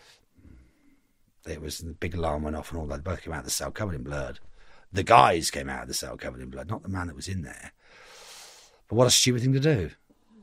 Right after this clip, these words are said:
You're a paedophile, you get segregated. And you get put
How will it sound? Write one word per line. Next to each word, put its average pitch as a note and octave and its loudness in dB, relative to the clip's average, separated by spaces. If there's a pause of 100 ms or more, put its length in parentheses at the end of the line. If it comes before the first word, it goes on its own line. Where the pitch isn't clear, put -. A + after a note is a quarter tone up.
(640)
You're D3+ 10
a - 6
paedophile, D3 8
you G2+ 2
get G#2+ 2
segregated. F2 0 (1000)
And F2+ 0
you F#2+ 2
get G2 -2
put G2+ 0